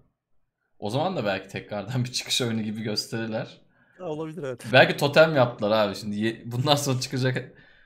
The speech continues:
Speaker 1: her konsoldan önce bir Bayonetta üç gösterin ama çıkarmayın.
Speaker 2: <laughs>
Speaker 1: Evet. Var mı abi unuttuğumuz bir şey?
Speaker 2: Yani genel olarak böyleydi. Ya Bandai Namco'nun bir etkinliği vardı ama o şimdi mi başladı? Ne zaman başlayacak?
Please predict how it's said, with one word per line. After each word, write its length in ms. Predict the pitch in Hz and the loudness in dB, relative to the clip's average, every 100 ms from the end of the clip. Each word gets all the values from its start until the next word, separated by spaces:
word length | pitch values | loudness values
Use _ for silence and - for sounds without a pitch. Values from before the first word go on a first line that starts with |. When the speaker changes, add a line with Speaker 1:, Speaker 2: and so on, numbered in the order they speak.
| _ _ _ | _ _ _
Speaker 1:
her 280 | - 117 120 | -4 -2 -2
konsoldan 460 | 110 104 104 104 104 | -6 -6 -6 -6 -6
önce 280 | 101 104 110 | -6 -6 -10
bir 220 | 123 - - _ _ - | -12 -14 -20 _ _ -10
Bayonetta 360 | 107 101 - | -8 -8 -10
üç 180 | 104 - | -10 -10
gösterin 400 | 92 - - 104 | -12 -12 -12 -12
ama 200 | 120 104 | -12 -12
çıkarmayın. 580 | 107 - 104 101 95 117 127 _ _ _ _ _ _ _ | -14 -8 -6 -6 -10 -12 -14 _ _ _ _ _ _ _
Speaker 2:
<laughs> 60 | - - - _ _ _ _ _ _ _ _ _ - | -12 -12 -20 _ _ _ _ _ _ _ _ _ -14
Speaker 1:
Evet. 640 | 202 170 123 - - - - - _ - | -8 -8 -8 -10 -10 -10 -14 -20 _ -6
Var 200 | 110 180 | 0 0
mı 100 | 185 | 2
abi 260 | 131 117 101 | 0 0 -4
unuttuğumuz 480 | 104 - - 113 104 | -8 -8 -10 -10 -10
bir 60 | |
şey? 200 | - 98 | -10 -8
Speaker 2:
Yani 280 | - - 147 | -10 -10 -10
genel 200 | 120 90 | -4 0
olarak 260 | 160 185 160 | 2 2 4
böyleydi. 260 | 185 127 | 4 6
Ya 240 | 147 151 117 | 6 6 6
Bandai 440 | 143 170 208 233 | 4 4 2 2
Namco'nun 680 | 220 233 233 208 196 - - | 0 -2 -2 -2 -2 -6 -6
bir 120 | - | -2
etkinliği 460 | 143 - 165 165 | -2 -2 -6 2
vardı 280 | 165 160 143 | 6 6 6
ama 100 | 196 | 4
o 60 | 165 | 2
şimdi 360 | - 190 190 196 | 0 -4 -2 0
mi 140 | 185 | 4
başladı? 540 | 180 - 175 156 165 | 4 4 -2 0 0
Ne 100 | 139 | 2
zaman 300 | 156 175 165 | 4 4 4
başlayacak? 680 | 151 147 - 127 139 135 | 4 2 -4 0 0 -2